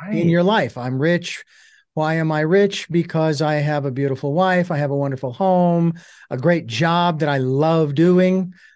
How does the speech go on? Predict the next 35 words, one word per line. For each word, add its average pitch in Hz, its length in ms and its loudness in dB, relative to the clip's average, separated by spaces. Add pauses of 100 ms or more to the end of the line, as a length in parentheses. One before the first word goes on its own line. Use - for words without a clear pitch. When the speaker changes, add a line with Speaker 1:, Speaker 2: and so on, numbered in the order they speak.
(120)
Speaker 1:
uh, 123 380 -6
to 160 100 -4
the 139 120 0
advice 135 360 -2
of 135 80 -2
my 127 220 -2
father, 143 420 -4
the, 117 120 -10
to 131 160 -8
credit 135 340 -2
to 143 80 -4
my 123 160 -4
father, 123 420 -6 (460)
and 139 120 -4
Speaker 2:
Right. 151 60 -2
Speaker 1:
so 131 160 -2
forth. 120 320 -14 (560)
Speaker 2:
Exactly. 160 560 0
So 143 380 2 (260)
the 117 220 -10 (160)
point 175 260 2
is, 202 340 2
you, 185 320 0
your 131 200 0
brain 147 560 0
automatically 165 760 0
started 165 420 -6
to 208 80 -10
search - 340 -8
for 190 120 -12
the 190 200 -2
answer 151 200 -4
to 214 120 -10
the 247 80 -10
question. 254 500 -4